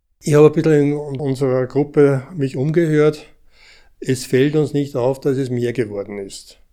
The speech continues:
Ich kenn's aber aus dem Umfeld, wo man mit anderen Leuten spricht. Es ist feindseliger geworden,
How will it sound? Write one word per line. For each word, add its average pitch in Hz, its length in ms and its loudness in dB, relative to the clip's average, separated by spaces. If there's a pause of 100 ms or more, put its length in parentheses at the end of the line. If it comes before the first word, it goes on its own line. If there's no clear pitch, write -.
(220)
Ich 127 800 -6 (120)
kenn's 135 380 -2
aber 131 220 0
aus 127 180 -2
dem 139 240 -4
Umfeld, 147 440 -2
wo 131 80 -2
man 131 180 -2
mit 131 180 -4
anderen 139 420 -2
Leuten 131 400 -2
spricht. 131 520 -4 (840)
Es 127 200 -6
ist 135 220 -2
feindseliger 120 840 -6
geworden, 101 500 -10